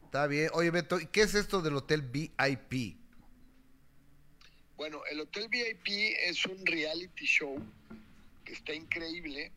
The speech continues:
Speaker 2: porque es un hotel.
Speaker 1: Ok.
Speaker 2: Entonces, es un hotel en donde van a entrar dieciséis famosos que no te puedo revelar quiénes son porque tengo ciertas limitaciones en mi contrato.
Speaker 1: Lo sabemos, entendemos.
Speaker 2: Hasta que lo, que mi empresa lo presente todo, ¿no?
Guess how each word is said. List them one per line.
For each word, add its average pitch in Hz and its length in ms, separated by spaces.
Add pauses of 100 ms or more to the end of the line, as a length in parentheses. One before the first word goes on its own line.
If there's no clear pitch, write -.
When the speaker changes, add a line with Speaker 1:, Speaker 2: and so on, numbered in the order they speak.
(460)
Speaker 2:
porque - 220
es - 140
un 156 100
hotel. 180 400 (360)
Speaker 1:
Ok. 117 200 (580)
Speaker 2:
Entonces, - 360
es - 160
un 190 100
hotel 190 320
en 185 120
donde 147 220
van 160 140
a 180 40
entrar 170 340
dieciséis 160 560
famosos 156 560
que 123 380
no 139 120
te - 140
puedo 156 240
revelar 139 420
quiénes - 400
son 170 220
porque - 240
tengo 127 500 (380)
ciertas - 400
limitaciones 131 760
en 117 100
mi 117 100
contrato. 135 580 (100)
Speaker 1:
Lo 110 200
sabemos, 113 420
entendemos. 117 500
Speaker 2:
Hasta - 60
que - 60
lo, - 220 (400)
que 131 220
mi 131 120
empresa 147 420
lo 147 140
presente 135 440
todo, 107 320
¿no? 156 160